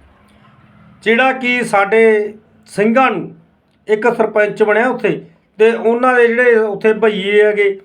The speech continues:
ਤੇ ਉਹ ਗਾਲਾਂ ਕੱਢਦੇ ਆ ਵੀ ਤੁਸੀਂ ਇਹ ਕਰ ਲਓ ਜੀ, ਸਾਡਾ ਇਹ ਫੜ ਲਓ ਜੀ, ਫਲਾਨਾ ਢਿੰਗੜਾ ਜੀ, ਉਹ ਕਰੋ।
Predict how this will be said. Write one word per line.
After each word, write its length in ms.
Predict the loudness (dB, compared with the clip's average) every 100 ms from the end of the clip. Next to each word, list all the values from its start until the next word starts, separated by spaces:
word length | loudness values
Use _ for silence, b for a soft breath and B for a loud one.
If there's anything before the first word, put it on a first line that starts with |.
| _ _ -2
ਤੇ 60 |
ਉਹ 340 | -2 0 -2 0
ਗਾਲਾਂ 300 | 2 2 0
ਕੱਢਦੇ 320 | 0 0 0 0
ਆ 40 |
ਵੀ 80 | -4
ਤੁਸੀਂ 220 | -8 0
ਇਹ 160 | 2 2
ਕਰ 180 | 0 -2
ਲਓ 180 | -4 -6
ਜੀ, 80 | -2
ਸਾਡਾ 260 | -2 0
ਇਹ 160 | 2 0
ਫੜ 200 | -2 -4
ਲਓ 180 | -6 -6
ਜੀ, 120 | -8
ਫਲਾਨਾ 360 | -6 -4 -4 -6
ਢਿੰਗੜਾ 360 | -8 -4 -4
ਜੀ, 120 | -4
ਉਹ 200 | -4 -4
ਕਰੋ। 240 | -4 -10